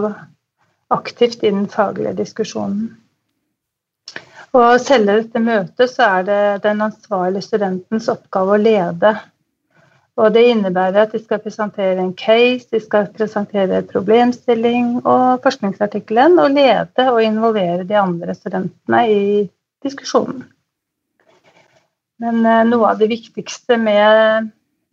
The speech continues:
dette undervisningsopplegget eller designet da, er at praksisveilederen til den ansvarlige bidrar inn i refleksjonsgruppen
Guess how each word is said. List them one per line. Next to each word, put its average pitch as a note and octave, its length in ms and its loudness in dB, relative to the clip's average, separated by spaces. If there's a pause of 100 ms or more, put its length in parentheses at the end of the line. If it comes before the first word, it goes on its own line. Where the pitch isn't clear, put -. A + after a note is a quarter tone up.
dette A#3+ 260 -2
undervisningsopplegget G#3 1160 -4
eller G#3+ 180 0
designet G3+ 600 0
da, A#3 100 4 (220)
er G3 140 0
at - 120 -12 (100)
praksisveilederen G#3 1040 0
til G3+ 240 0
den G#3 160 2
ansvarlige G#3+ 720 2
bidrar A3 580 0
inn G#3+ 200 -4
i A3 100 0
refleksjonsgruppen B3+ 880 -2